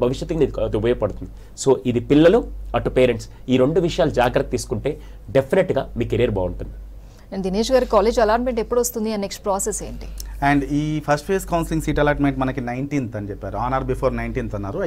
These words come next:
Speaker 3: ఎయిటీన్త్ or నైన్టీన్త్ ఎప్పుడైనా రావచ్చు. So నైన్టీన్త్కి సీట్ అలాట్‌మెంట్ వచ్చిన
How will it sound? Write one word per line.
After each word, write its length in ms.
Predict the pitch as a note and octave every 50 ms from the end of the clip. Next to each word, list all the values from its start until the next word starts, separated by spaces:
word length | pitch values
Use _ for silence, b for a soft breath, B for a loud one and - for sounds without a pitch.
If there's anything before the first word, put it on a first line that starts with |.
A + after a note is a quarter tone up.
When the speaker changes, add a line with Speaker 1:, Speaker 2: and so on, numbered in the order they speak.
| D3 C#3
Speaker 3:
ఎయిటీన్త్ 280 | D3 C#3+ E3+ E3 D#3+ D#3
or 40 | D3 C#3+
నైన్టీన్త్ 300 | C3+ C3 C3+ D3 C#3 B2+ A2+
ఎప్పుడైనా 260 | - B2+ B2+ C#3 C3 A2+
రావచ్చు. 300 | G2 F#2+ F2+ - - G#2 - - b b b b b b b -
So 80 | F3+ F3+ D#3 C#3
నైన్టీన్త్కి 480 | C#3 D3 F3+ F#3+ G#3 G#3 G#3 G#3+ F#3+ -
సీట్ 140 | - D#3+ D3+ D3+
అలాట్‌మెంట్ 320 | D3+ D3 C#3+ D3+ C#3+ - B2
వచ్చిన 180 | A#2 - C#3